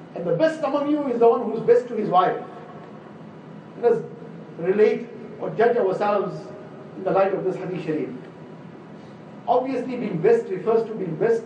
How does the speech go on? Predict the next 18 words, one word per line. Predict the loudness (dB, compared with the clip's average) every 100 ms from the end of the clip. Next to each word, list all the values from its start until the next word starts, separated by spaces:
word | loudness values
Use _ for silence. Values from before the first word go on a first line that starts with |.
| -4
within | -2 -2 -2
the | 0
limits | 0 0 -2
of | -4
Sharia, | -4 -2 -2 -4 -10 -18 -18 -18 -20 -20 -20 -20 -20 -12 -6
not | -6 -2
transgressing | -2 2 4 4 2
the | -2
bounds | 2 2 2
of | -2 -4
deen, | -2 -2
displeasing | -2 -4 -4 -2 -2
Allah | 2 2 2
Ta'ala | 0 -2
to | -4
displease | -8 -8 -2
the | 2
wife, | 4 4 2